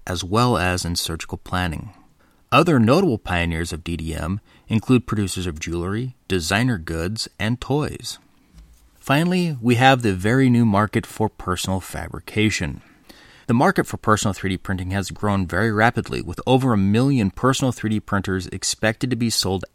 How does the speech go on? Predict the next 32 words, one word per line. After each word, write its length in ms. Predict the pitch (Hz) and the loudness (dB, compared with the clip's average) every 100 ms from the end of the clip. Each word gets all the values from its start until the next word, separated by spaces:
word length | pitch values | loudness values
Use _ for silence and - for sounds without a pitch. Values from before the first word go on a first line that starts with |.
| _ | _
annually 600 | 120 131 147 101 82 85 95 | -2 2 4 2 0 -2 -2
by 240 | 90 85 | -2 -2
the 180 | 90 82 | -2 -4
end 120 | 80 | -6
of 100 | 82 | -6
the 80 | 90 | -6
decade. 540 | 95 101 - - - _ _ _ _ _ _ - | -6 -6 -8 -12 -16 _ _ _ _ _ _ 0
Currently, 400 | 165 185 107 120 | 2 4 4 2
the 80 | 113 | 2
kinds 240 | - 190 | 0 0
of 120 | 139 - | 0 0
objects 500 | 123 135 95 90 - | 0 2 0 -2 -2
that 160 | 90 - | -4 -2
can 140 | 92 | -4
be 140 | 90 87 | -4 -4
fabricated 680 | 104 120 113 - 87 92 92 | 0 2 2 -4 -2 0 0
on 180 | 90 | -4
personal 420 | - 117 113 92 82 | -4 -4 -2 -2 -2
hardware 380 | 85 87 95 | -2 0 0
are 60 | 101 | 0
limited 480 | 107 131 127 80 73 | 2 2 2 0 -4
at 160 | - | -6
this 240 | 64 - - | -8 -6 -4
time, 280 | 107 104 85 | -2 0 -2
though. 320 | 67 - 117 _ _ _ _ _ - - - - - | -4 -10 -14 _ _ _ _ _ -20 -20 -20 -20 -4
Despite 380 | 117 - 131 160 | -2 2 0 0
fulfilling 360 | 135 147 139 | 0 4 4
the 80 | 113 | 4
dreams 340 | 95 101 101 | 2 2 2
of 100 | 90 | -2
some 180 | - 123 | -2 0
enthusiasts, 1080 | 120 - 113 110 82 69 69 - - - | 0 2 2 2 0 -6 -6 -8 -10 -12